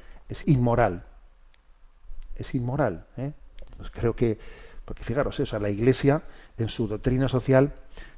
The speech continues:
ya veis que según vamos desarrollando estos puntos del docat, es muy crítica, ¿no? frente a las intervenciones armadas, pero en situaciones como estos lo,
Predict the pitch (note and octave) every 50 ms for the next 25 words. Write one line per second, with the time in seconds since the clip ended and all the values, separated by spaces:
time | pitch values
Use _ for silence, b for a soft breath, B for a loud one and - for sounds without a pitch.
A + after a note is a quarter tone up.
0 | B - A2 G#2+ A#2+ B2 A#2 - - - A2+ A2+ A2+ A2 G#2 G#2+ - - G#2 G2+
1 | A#2+ A#2+ A#2 A#2 B2 A#2 A#2+ A#2 - A2+ - A#2+ A#2 A#2+ A#2+ A#2+ A2+ - - A#2+
2 | A#2 - - B2+ B2+ A#2 C3 - A#2+ A#2+ A2 G#2 A2+ A#2 - B2 A#2+ - - B
3 | B B B B B B B B - - - - - - - - B2+ C3 B2+ -
4 | - B2+ A#2 A#2 A#2+ B2 B2+ C#3+ E3+ F3 - - D3 D3 C#3+ - - A#2 - G#2+
5 | G2 A#2+ C#3+ - - A#2+ A#2+ A2+ - A#2 A2 A2 - - A2+ A2 - A2+ G#2 G2
6 | G#2 G#2 G#2 - B2+ A#2+ A2 A2+ - - A2 - D3 D#3+ A2+ G2 - - - A#2
7 | G#2+ F#2+ - - A2+ - - - B2+ A2+ - B2 - A#2+ B2 C3+ - - B2+ C3
8 | C3+ B2+ - - C#3+ D3 C#3 - B B B B B B B B B - A#2+ A#2
9 | A2+ G#2 G#2